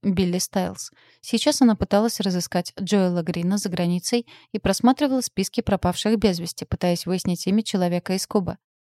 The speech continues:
«И кто этим займется?» — спросила констебль. «Пен?» «Прости, но босс велела прежде всего найти Даггера, так что ничем не могу помочь». «Эллисон?» «Нет», — ответила психолог.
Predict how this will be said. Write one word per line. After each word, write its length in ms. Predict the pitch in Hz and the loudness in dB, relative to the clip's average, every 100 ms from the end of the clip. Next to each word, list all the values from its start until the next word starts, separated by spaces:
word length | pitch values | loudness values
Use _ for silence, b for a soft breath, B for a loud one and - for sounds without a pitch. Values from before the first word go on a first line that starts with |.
| _ _ | _ _
«И 60 | 233 | -6
кто 160 | - | 0
этим 260 | 190 175 185 | 0 0 0
займется?» — 560 | 180 180 180 175 - 254 _ | 0 0 0 -2 -6 -6 _
спросила 500 | - - 185 - 180 | -10 -4 -2 0 0
констебль. 580 | 185 185 - 170 170 180 _ _ - | 0 -2 0 -2 -2 -10 _ _ -2
«Пен?» 240 | 196 269 - _ _ _ - | 2 2 0 _ _ _ -2
«Прости, 480 | 185 180 - 170 - | 0 0 -4 -6 2
но 180 | 214 | 2
босс 240 | 190 180 - | 4 0 0
велела 340 | 180 175 226 | 0 2 0
прежде 340 | 240 190 165 170 | 0 0 0 -4
всего 280 | - 175 | -4 0
найти 300 | 226 226 - | 2 2 0
Даггера, 500 | 180 214 220 175 170 - | 0 2 2 0 -6 -4
так 160 | - 214 | -2 -2
что 180 | - 190 | 0 0
ничем 380 | 175 220 262 | 2 4 6
не 100 | 277 | 8
могу 200 | 202 175 | 6 2
помочь». 460 | - 180 175 170 - _ _ _ _ | 0 0 0 -2 -12 _ _ _ _
«Эллисон?» 480 | 196 185 196 269 277 - _ _ _ - | 0 2 2 2 2 -2 _ _ _ 8
«Нет», — 340 | 262 175 - _ - | 8 8 0 _ -10
ответила 440 | - 175 - 170 | 0 0 0 -2
психолог. 580 | - - - 170 170 | -2 -4 0 0 -2